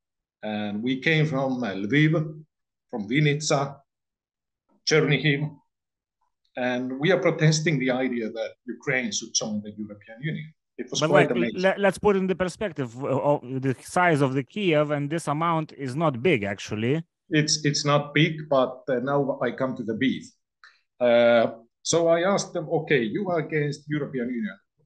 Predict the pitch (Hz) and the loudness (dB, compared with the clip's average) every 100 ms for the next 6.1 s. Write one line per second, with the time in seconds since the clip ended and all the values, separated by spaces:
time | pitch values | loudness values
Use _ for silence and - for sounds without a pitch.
0 | _ - 123 127 127 143 - 170 - 156 | _ 0 0 0 -2 -2 -2 -2 0 2
1 | 147 139 131 - 151 156 143 143 131 127 | 4 4 0 -4 -6 -4 -4 -2 0 -2
2 | - 147 131 127 - 107 107 104 _ _ | -2 -4 -4 -4 -4 -2 -2 -6 _ _
3 | _ _ _ _ _ _ - 160 82 82 | _ _ _ _ _ _ -2 0 0 -4
4 | 78 113 113 110 113 143 - 87 139 147 | -8 -6 -4 -4 -2 -2 -4 -10 -6 -6
5 | - - 120 131 127 143 113 143 127 135 | -8 -10 -4 -2 0 -2 -2 0 0 0
6 | 139 | -2